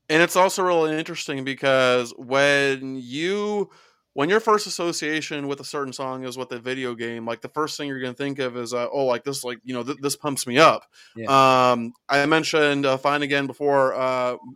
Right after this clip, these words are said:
Speaker 1: by, uh, by Seether. Like, when I think of that song,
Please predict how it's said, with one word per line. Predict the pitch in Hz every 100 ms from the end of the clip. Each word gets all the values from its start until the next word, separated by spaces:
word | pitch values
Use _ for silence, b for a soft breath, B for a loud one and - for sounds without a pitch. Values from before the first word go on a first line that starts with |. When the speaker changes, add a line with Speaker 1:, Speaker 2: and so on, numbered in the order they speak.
| -
Speaker 1:
by, | 127 127 123
uh, | 123 123
by | 123 120
Seether. | - 156 139 101 -
Like, | 127 123
when | 143
I | 151
think | 165
of | 156
that | 143 131
song, | 165 170 151 131 117